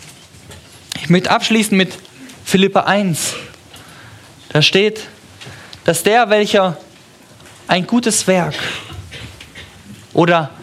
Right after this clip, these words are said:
einen göttlichen Traum in euch angefangen hat, er wird es auch vollenden. Das, was Gott angefangen hat in deinem Leben, er wird es auch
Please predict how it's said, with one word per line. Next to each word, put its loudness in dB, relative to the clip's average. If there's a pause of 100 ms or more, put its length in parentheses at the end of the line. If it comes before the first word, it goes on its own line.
(300)
einen 0
göttlichen 0
Traum 2 (560)
in 2
euch 2
angefangen 0
hat, -2 (1400)
er 2
wird -2
es -2
auch 0
vollenden. -2 (1200)
Das, 2
was 2
Gott 2
angefangen 0
hat -4 (340)
in 4
deinem 2
Leben, 0 (680)
er 4
wird 0
es -2
auch 2